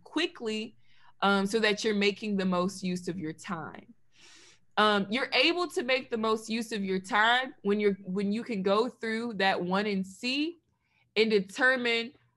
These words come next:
if those links, if those case arguments are correct in response to the af.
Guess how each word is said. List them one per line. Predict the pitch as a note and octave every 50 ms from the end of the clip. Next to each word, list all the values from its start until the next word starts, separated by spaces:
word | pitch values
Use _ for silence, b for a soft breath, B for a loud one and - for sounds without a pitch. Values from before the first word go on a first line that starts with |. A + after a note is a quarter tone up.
| _ _ _ _ _ _ _ -
if | A3+ A#3+ B3+ - -
those | - G#3+ G3 F#3 F3+ F3+
links, | E3+ E3+ G3+ A#3+ C4 C#4 B3+ - _ - - - - - _ _ _ _ _
if | - A#3 B3 - -
those | A3 G3 F3+ F3+ F3+
case | - - C4+ A#3+ C#4 C#4+ - -
arguments | - A3 A3 A3 G#3+ A3+ A3 A3 G#3+ G#3+ A3 - - - - b b b b b _ -
are | F#3 G3+ G3+ G3
correct | G3+ - - G#3 F3 F3 F#3+ G3 F#3+ - - - _ - - _ _ _ _ _ _ _ _ _ - - -
in | F#3+ G#3+ A3 G#3
response | G3 G3 G3 G3 - - G3+ G3+ G3+ G3 G3+ - - - _
to | - A3 F#3+
the | E3+ F3 - -
af. | D3+ C3 D#2+ C2+ - -